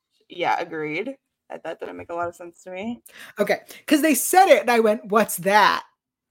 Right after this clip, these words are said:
Speaker 2: And then they were like, "We're playing this game." And I went, "Are these the same thing?"
Speaker 1: That's my, that's what I assumed, but it was,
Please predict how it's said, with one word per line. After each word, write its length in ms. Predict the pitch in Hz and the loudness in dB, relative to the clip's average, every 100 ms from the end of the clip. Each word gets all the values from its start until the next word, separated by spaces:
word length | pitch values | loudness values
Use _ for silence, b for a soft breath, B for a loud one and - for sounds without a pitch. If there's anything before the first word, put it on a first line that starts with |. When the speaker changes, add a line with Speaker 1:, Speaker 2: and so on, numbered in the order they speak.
| _ | _
Speaker 2:
And 160 | 220 220 | 2 2
then 80 | 226 | 2
they 80 | |
were 60 | 214 | 2
like, 120 | 214 | 0
"We're 120 | 247 | -2
playing 240 | 220 262 269 | -2 0 0
this 160 | 254 | -2
game." 320 | - 302 247 190 | 2 4 4 0
And 80 | |
I 60 | 196 | -6
went, 240 | 190 190 _ _ _ _ - | -6 -8 _ _ _ _ -6
"Are 100 | 196 | -2
these 440 | 214 330 339 - _ _ _ 190 | 0 0 -2 -12 _ _ _ -16
the 260 | 180 226 | 0 0
same 380 | 226 - 214 202 | 2 -2 0 -2
thing?" 300 | - 220 294 466 _ _ - | -2 -4 -4 -10 _ _ -8
Speaker 1:
That's 160 | 269 - | -8 -6
my, 440 | 277 294 311 247 185 | 0 2 2 -2 2
that's 220 | 214 254 | 0 2
what 80 | 302 | 0
I 100 | 262 | 0
assumed, 920 | 226 - - 202 226 269 302 359 370 233 | -2 -10 -6 -4 -4 -6 -8 -10 -14 2
but 340 | 202 190 190 | 4 6 4
it 120 | 196 196 | -2 -8
was, 280 | 208 - | -12 -12